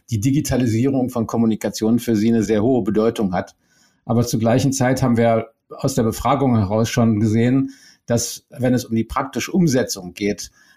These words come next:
äh, Kommunikatoren doch große Probleme damit haben und nach ihrer eigenen Einschätzung zwei Drittel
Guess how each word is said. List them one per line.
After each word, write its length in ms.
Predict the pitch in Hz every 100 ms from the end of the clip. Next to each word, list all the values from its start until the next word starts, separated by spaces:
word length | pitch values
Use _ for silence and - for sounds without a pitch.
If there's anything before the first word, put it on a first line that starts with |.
| -
äh, 240 | 110 107
Kommunikatoren 720 | 120 117 113 113 104 120 117
doch 200 | 110 101 - -
große 340 | 117 160 139
Probleme 560 | - 113 117 117 104 95
damit 320 | 98 95 98
haben 280 | 101 101 107
und 320 | 104 - - -
nach 120 | 120
ihrer 300 | 113 123 -
eigenen 340 | 147 165 127
Einschätzung 720 | 113 120 139 117 101 - 107 -
zwei 240 | - 110
Drittel 560 | 113 110 175 123 90